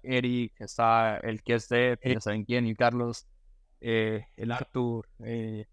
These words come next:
Speaker 1: muchas personas, eh, muy pesadas, representantes mexicanos de lo que es un blockchain developer. Entonces, seguro nos vamos a, a llevar muchos reconocimientos.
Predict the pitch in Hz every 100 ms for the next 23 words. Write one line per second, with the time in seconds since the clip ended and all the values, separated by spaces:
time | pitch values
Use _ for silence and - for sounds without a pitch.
0 | - 139 143 143 - 123 127 120 117 -
1 | _ - - 117 120 123 131 - 131 131
2 | 127 143 165 - _ _ _ _ _ _
3 | _ - 117 120 117 123 127 123 139 131
4 | - 120 - 135 135 135 131 - - 120
5 | 113 113 - 117 113 110 120 123 - 127
6 | 123 120 113 110 110 113 123 - 131 123
7 | 117 113 120 120 120 120 143 _ _ -
8 | _ _ _ _ - 113 120 110 - 127
9 | 143 151 147 131 110 - - 82 120 127
10 | 123 127 127 123 113 110 107 - _ _
11 | _ _ - 120 120 120 120 - 120 117
12 | 113 - 110 107 104 - -